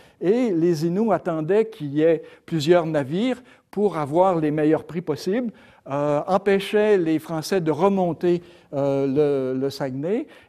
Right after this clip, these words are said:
et, euh, empêchaient les Indiens de l'intérieur, les fournisseurs, leurs fournisseurs de fourrure, de venir négocier directement. C'est eux donc qui avaient le,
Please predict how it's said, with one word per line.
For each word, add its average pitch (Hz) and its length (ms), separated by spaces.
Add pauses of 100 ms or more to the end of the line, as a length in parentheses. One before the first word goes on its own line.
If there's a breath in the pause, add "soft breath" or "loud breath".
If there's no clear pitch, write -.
et, 220 360
euh, 147 320
empêchaient 196 480
les 175 220
Indiens 170 260
de 180 80
l'intérieur, 180 580
les 160 100
fournisseurs, 175 680
leurs 156 180
fournisseurs 180 360
de 175 60
fourrure, 170 420 (240 loud breath)
de 160 100
venir 185 320
négocier 160 420
directement. 156 540
C'est 185 140
eux 208 140
donc 220 260
qui 170 100
avaient 180 320 (300 loud breath)
le, 151 460